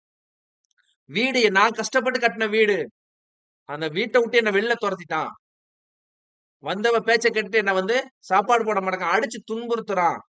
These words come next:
இல்ல நான் வச்சிருக்க காசெல்லாம் புடிங்கிறான், வேலைக்கு போயிட்டு வர்றதெல்லாம்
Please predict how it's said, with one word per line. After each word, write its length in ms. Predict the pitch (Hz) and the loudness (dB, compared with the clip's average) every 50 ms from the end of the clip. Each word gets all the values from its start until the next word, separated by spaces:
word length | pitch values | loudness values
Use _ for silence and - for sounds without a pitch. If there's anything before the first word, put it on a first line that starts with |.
| _ _ _ _ _ _ _ _ _ _ _ _ _ - | _ _ _ _ _ _ _ _ _ _ _ _ _ -6
இல்ல 220 | 170 202 220 233 233 240 247 247 247 _ _ _ _ _ _ - | -4 -2 2 4 4 4 4 2 -2 _ _ _ _ _ _ -4
நான் 160 | 170 175 175 | -2 0 0
வச்சிருக்க 320 | 185 190 220 262 247 240 233 | 0 0 -2 -2 -4 -4 0
காசெல்லாம் 500 | - 202 214 220 - 247 254 254 240 - | 2 2 2 2 2 2 2 2 0 0
புடிங்கிறான், 560 | 208 208 226 233 214 208 208 190 185 180 156 127 127 | -2 -4 -4 -4 -4 -2 0 2 2 2 0 -2 -2
வேலைக்கு 340 | 147 180 208 220 208 185 | 0 0 0 0 -2 -4
போயிட்டு 240 | - 208 196 190 190 | -6 -6 -4 -2 -2
வர்றதெல்லாம் 540 | 185 175 175 165 165 160 165 165 160 147 120 | -2 -2 -2 -4 -2 0 2 2 2 0 -2